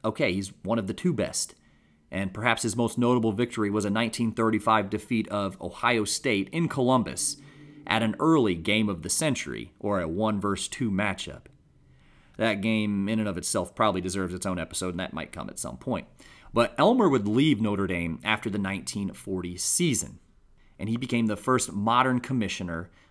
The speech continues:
of the National Football League. Yes, so the very same Elmer Layden, four horsemen, unheralded head coach at Notre Dame, was also the first commissioner of the modern N F L.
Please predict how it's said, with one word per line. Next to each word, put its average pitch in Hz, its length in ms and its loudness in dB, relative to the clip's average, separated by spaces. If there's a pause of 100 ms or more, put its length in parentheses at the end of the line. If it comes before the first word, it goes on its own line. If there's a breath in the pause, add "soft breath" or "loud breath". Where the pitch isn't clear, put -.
of 104 160 -2
the 113 80 2
National 85 800 -6
Football 78 600 -4
League. - 320 -18 (540)
Yes, 95 320 -2
so - 280 -2
the 107 80 -4
very 131 240 2
same 127 340 2
Elmer 127 280 2
Layden, 92 420 -4
four 135 280 2
horsemen, 139 540 2 (560)
unheralded 123 680 0 (140)
head 123 260 -2
coach 113 200 0
at - 80 -6
Notre 110 220 -2
Dame, 80 300 -6 (360 loud breath)
was 120 160 0
also 131 220 4
the 139 100 0
first - 280 -2
commissioner 95 500 -4 (320 loud breath)
of 95 220 -4
the 104 80 2
modern 98 480 0
N 95 160 -6
F 87 180 -10
L. - 280 -8